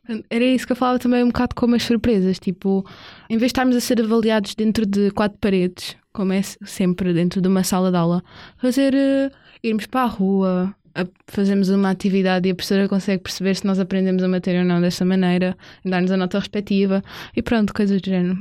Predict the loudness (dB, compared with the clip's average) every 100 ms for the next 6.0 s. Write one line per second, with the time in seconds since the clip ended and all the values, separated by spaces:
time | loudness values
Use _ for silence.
0 | -2 2 2 0 0 2 2 0 2 2
1 | 4 2 0 0 0 0 -2 -2 0 0
2 | 0 -2 -2 -2 -2 -2 -2 -2 0 0
3 | -2 -4 -10 -20 -20 _ -6 -4 0 -2
4 | 0 0 0 0 0 0 -4 -4 -6 -12
5 | -6 -4 -2 0 0 0 2 2 0 -2